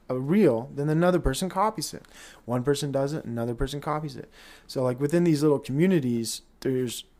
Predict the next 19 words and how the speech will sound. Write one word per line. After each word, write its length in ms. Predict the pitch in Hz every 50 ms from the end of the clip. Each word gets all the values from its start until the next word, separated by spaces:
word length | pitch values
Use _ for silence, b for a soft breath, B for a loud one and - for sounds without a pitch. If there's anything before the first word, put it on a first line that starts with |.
| _ _ -
this 280 | 131 120 110 - - -
incessant 540 | 135 123 117 - - 165 165 - 165 131 -
need 300 | 127 151 165 160 151 120
of 280 | - 113 113 113 113 123
needing 320 | 131 139 135 123 123 110
to 120 | - - -
repost 640 | - 135 147 143 - - 110 117 127 135 127 -
for 140 | - - 117
more 240 | 117 117 123 135 127
content 640 | - - 117 120 135 139 139 - 98 95 90 - b b b b b b b b b -
and 340 | 131 - 120 117 113 117 135
mimicking, 640 | 160 180 180 160 147 - - 117 117 117 113 - _ -
uh, 240 | 131 117 110 110 - -
other 240 | 135 139 135 127 117
disabled 560 | 113 123 110 - - 120 120 107 110 107 107
behaviors. 420 | 107 107 113 110 107 101 104 101
It's 140 | 123 135 -
like 160 | 143 127 -
this. 200 | 123 113 107 -